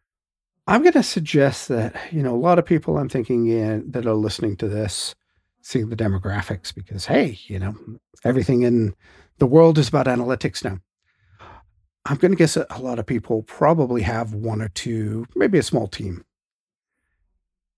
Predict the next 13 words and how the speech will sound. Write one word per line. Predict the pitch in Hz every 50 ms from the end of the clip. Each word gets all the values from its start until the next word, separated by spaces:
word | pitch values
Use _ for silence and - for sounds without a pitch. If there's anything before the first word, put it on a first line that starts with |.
| _ _
If | - 165 160 156 - - 165
you | 165 196 190
can | - - 185 185
make | 175 160 156 -
a | 160
difference | 127 135 123 107 - - 113 95 92 - - - - - - - _ -
about | - 123 131 110 98
goals | - 110 107 107 107 -
for | - - 104
your | 104 101
staff, | - - - 92 92 87 - - _ _ _ _ _ _ _ _ _ _ 135
do | 117 120 113 101
it. | 95 95 -